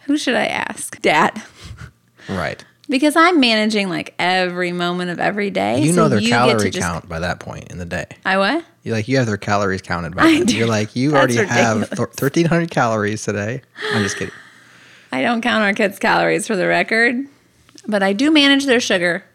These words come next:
Speaker 1: So I guess in some ways
Speaker 2: And
Speaker 1: that
Speaker 2: with
Speaker 1: could be
Speaker 2: Lila,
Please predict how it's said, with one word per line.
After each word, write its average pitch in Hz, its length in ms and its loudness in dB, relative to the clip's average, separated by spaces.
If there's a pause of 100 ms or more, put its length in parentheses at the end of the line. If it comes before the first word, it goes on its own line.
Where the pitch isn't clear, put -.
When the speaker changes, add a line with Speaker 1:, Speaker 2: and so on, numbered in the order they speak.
(120)
Speaker 1:
So - 180 -2
I 208 100 2
guess 220 200 0
in 202 160 -2
some 196 260 -2
ways 185 560 -6 (800)
Speaker 2:
And 101 160 -4
Speaker 1:
that 98 200 0
Speaker 2:
with 107 60 0
Speaker 1:
could 123 120 4
be 156 60 4
Speaker 2:
Lila, 127 60 2